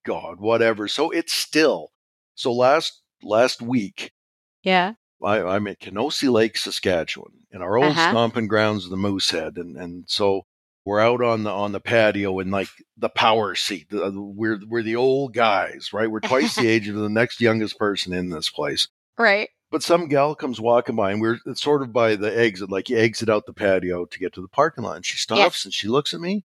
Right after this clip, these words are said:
Speaker 1: And this is five hundred miles away from where I live, understand.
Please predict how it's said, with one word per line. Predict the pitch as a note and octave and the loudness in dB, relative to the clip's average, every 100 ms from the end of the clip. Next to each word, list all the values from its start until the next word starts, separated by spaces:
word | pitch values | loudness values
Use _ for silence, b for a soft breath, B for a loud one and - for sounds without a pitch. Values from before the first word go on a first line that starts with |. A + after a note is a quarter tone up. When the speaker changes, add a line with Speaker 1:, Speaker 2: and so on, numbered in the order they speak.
| _ _ | _ _
Speaker 1:
And | F3 | -4
this | A#3 G#3 | -2 -4
is | - | -2
five | E3 E3 | 0 2
hundred | E3 C#3+ | 0 0
miles | C3 B2+ A#2 | 2 2 0
away | A2 A#2 A2+ | 0 2 2
from | - G2+ | -2 -4
where | F#2+ F2 | -2 0
I | |
live, | G2+ B2+ F2 - _ | 2 4 2 -4 _
understand. | - D#2+ - - - | -18 -6 -2 -2 -4